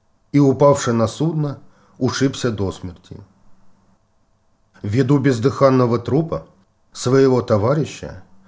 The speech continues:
радость мореплавателей опять сменилась печалью. Но угодная Господу молитва праведника снова устранила эту общую печаль. Прежде чем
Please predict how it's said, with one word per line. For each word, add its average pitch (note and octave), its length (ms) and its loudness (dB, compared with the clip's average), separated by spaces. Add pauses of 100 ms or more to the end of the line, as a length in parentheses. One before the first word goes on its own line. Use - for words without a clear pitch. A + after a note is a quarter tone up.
(220)
радость B2+ 460 2
мореплавателей A2 1000 0 (340)
опять B2 520 0 (360)
сменилась A#2 600 -2
печалью. E2+ 600 -10 (1400)
Но C3+ 200 2
угодная B2 580 2
Господу A2+ 500 0
молитва A2 500 2
праведника A#2 680 -2 (580)
снова D3 460 2
устранила C#3+ 760 0 (420)
эту A#2 320 0
общую A2+ 340 -4
печаль. F2 480 -8 (2000)
Прежде B2 480 0
чем D#2 380 -10